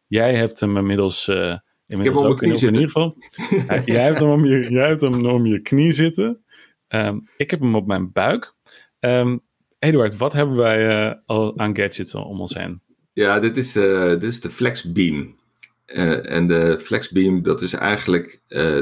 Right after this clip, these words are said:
Speaker 2: een infrarood, eh, een rood lichttool. Ehm, die, ik zal maar zeggen, gewoon in de, in de overdrive.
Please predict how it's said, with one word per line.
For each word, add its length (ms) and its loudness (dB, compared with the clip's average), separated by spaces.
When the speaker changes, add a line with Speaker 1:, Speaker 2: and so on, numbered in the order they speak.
Speaker 2:
een 180 -2
infrarood, 960 -2
eh, 160 -2
een 140 -2
rood 260 0
lichttool. 840 0
Ehm, 440 2
die, 520 0
ik 280 -10
zal 140 2
maar 80 2
zeggen, 280 0
gewoon 200 -2
in 140 0
de, 120 0
in 120 0
de 60 2
overdrive. 760 -2